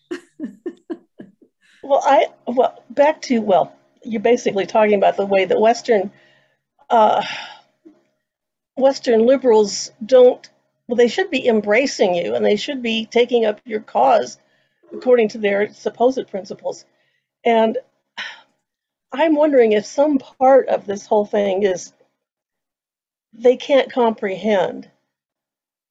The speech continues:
that anybody could possibly believe this extreme religion. They can't believe that they really believe it, and it can't possibly be what you're saying it is. And I say that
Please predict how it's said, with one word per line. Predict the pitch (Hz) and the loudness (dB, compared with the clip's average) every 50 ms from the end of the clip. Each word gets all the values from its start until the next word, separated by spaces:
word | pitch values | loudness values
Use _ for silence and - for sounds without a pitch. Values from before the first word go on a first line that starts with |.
| _ _ _ _ | _ _ _ _
that | - 208 214 196 185 - - _ _ _ - | -4 0 2 2 2 0 -2 _ _ _ -4
anybody | - - 302 320 302 262 208 185 175 - 208 - _ _ _ _ _ _ - 220 220 196 180 185 190 196 208 | 2 4 4 4 4 4 2 0 -2 -8 -14 -16 _ _ _ _ _ _ -4 0 0 2 2 2 0 -2 -2
could | - - 240 - - | -2 -4 -4 -4 -4
possibly | - - - - 320 330 294 269 - - 320 233 208 233 233 226 226 | -12 -10 -4 -2 0 0 0 -2 -4 -6 -8 -6 -6 -8 -10 -10 -8
believe | 208 220 202 196 220 240 240 214 202 202 214 _ - _ | -6 -6 -6 -4 -4 -4 -4 -4 -6 -8 -10 _ -20 _
this | 233 226 226 - - 262 | -6 -6 -6 -6 -6 -12
extreme | - - - - - - - - - 254 269 302 302 285 269 | -12 -12 -12 -16 -16 -18 -20 -12 -6 -4 -2 -2 0 0 0
religion. | 247 240 247 247 254 240 208 220 196 214 _ _ _ _ _ - | 0 0 2 2 0 0 -2 -6 -8 -8 _ _ _ _ _ -8
They | - 247 | -8 -6
can't | - 320 311 285 240 | 0 2 2 2 2
believe | 254 247 262 285 269 277 | 2 2 2 0 0 0
that | 254 220 | -2 0
they | - 226 | 2 2
really | 233 247 233 220 208 | 2 2 2 0 0
believe | 165 190 202 220 240 226 | -2 0 0 0 0 2
it, | 254 - 214 | 0 2 2
and | 214 | 2
it | 233 226 - | 2 2 0
can't | - 269 247 - - | 0 -2 -2 -2 -2
possibly | - 269 269 277 269 - 269 226 220 214 | -4 -2 -2 -2 -2 -4 -6 -4 -2 -2
be | 208 - 220 226 226 208 - - - _ _ _ _ _ _ | -4 -4 -8 -8 -8 -8 -10 -12 -16 _ _ _ _ _ _
what | - 494 - | -10 -8 -6
you're | 269 247 | -6 -6
saying | 214 - - 226 233 240 240 220 | -6 -2 0 2 4 4 2 2
it | 175 170 | 0 -2
is. | 185 185 208 208 - | 0 0 -2 0 0
And | 233 208 202 - - _ _ _ _ _ - - | -2 -2 -2 -4 -8 _ _ _ _ _ -4 -2
I | 240 | -2
say | 214 - 269 269 | 0 2 0 2
that | 262 247 208 - - | 2 2 0 -2 -6